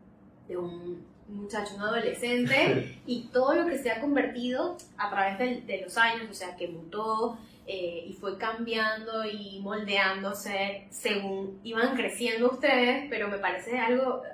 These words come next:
Speaker 1: o sea, de verdad, que, que es para destacar, eh, que no pasa en todos,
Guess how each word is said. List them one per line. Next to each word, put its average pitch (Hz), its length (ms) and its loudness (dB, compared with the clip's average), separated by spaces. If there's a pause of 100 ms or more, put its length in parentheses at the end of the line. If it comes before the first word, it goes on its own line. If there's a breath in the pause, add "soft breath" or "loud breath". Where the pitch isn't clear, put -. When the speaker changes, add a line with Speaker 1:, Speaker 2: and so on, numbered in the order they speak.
Speaker 1:
o 190 80 -14
sea, 165 400 -2
de 175 80 -6
verdad, 180 460 2 (300 loud breath)
que, - 440 2
que 170 340 -6
es 170 60 -14
para 220 240 6
destacar, 175 680 0 (440 soft breath)
eh, 175 440 -6 (200)
que 185 180 -2
no 202 180 -2
pasa 240 340 2
en 196 100 -4
todos, 196 640 -4